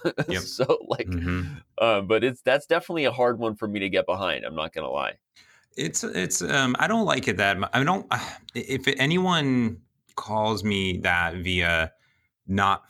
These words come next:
Speaker 2: in direct family, I don't really like it. It's not a, it's not, not great, 'cause I don't see myself as that. I just see myself as James, and my dad's a
Speaker 1: Right.
Speaker 2: Jim.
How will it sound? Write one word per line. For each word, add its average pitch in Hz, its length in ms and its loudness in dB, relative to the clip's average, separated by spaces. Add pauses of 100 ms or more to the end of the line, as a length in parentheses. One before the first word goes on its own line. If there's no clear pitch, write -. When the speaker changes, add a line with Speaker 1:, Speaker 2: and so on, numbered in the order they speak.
Speaker 2:
in 107 160 -2
direct 92 380 0
family, 90 500 -2
I 80 180 -6
don't 107 140 2
really 107 160 2
like 82 280 -2
it. 76 60 -8
It's - 140 -6
not 95 160 0
a, 80 120 -2
it's 90 140 -4
not, 90 240 0 (240)
not 107 220 0
great, 95 200 0
'cause 107 80 -4
I 117 80 4
don't 131 140 2
see 120 100 0
myself 95 420 0
as 82 120 -4
that. 82 140 2
I 85 40 0
just 87 160 -2
see 98 60 0
myself 85 320 -2
as 76 140 -6
James, 85 560 0
and 87 80 -2
my 87 60 2
dad's 85 320 0
a 76 60 -8
Speaker 1:
Right. 87 100 -10
Speaker 2:
Jim. 80 400 0